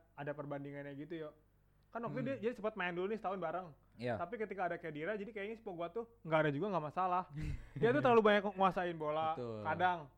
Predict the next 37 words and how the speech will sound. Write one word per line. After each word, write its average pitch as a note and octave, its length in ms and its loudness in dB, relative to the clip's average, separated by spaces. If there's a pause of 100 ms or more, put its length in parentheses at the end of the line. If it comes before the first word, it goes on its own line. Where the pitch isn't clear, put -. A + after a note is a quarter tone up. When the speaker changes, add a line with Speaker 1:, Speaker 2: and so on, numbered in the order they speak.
(140)
Speaker 2:
Terlalu - 260 -4
Speaker 1:
Terus A2 140 -6
Speaker 2:
lama. G#2 280 -10
Speaker 1:
nggak E3+ 240 2
terlalu E3+ 280 0
efektif, E3+ 360 -4
Speaker 2:
Iya. G#3+ 80 -2
Speaker 1:
jadi G#3+ 140 0
ketika E3+ 260 -6
emang D#3 240 0
dia D3+ 140 -4
harusnya C#3+ 320 -4
udah D3 260 -4
ini, D3 240 -10
malah C#3 300 -10
diinin B2+ 340 -20
lagi. B2+ 160 -20
Speaker 2:
Eh, G#2+ 320 -12
harus G2+ 140 -16
Speaker 1:
Nah, E3 100 -2
gua D#3+ 160 -2
Speaker 2:
adaptasi. A3+ 80 0
Speaker 1:
tertariknya G3+ 380 2
justru A3 220 -4
pas G#3+ 200 0
dua F#3 140 0
ribu F3+ 160 0
empat F#3 160 -2
belas A3 220 -4
ya, A#3+ 100 -4
lu A#3 100 -6
nonton A3+ 200 -6
nggak G3+ 120 -6
yang F3 160 -6
Brazil D#3+ 360 -4
lawan D#3 200 2
Jerman? D3+ 360 -6